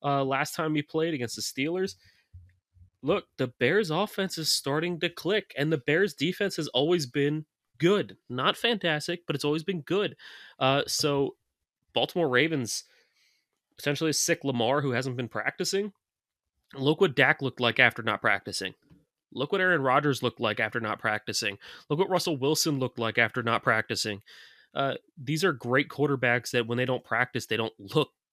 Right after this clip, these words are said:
fantastic. Um, so Lamar not practicing with this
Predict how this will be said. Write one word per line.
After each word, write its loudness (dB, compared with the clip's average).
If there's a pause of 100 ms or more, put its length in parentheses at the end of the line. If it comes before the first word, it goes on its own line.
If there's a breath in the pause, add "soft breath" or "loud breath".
(100)
fantastic. -2 (440 loud breath)
Um, 2 (840)
so 0
Lamar 2
not 0
practicing 0
with -2
this -4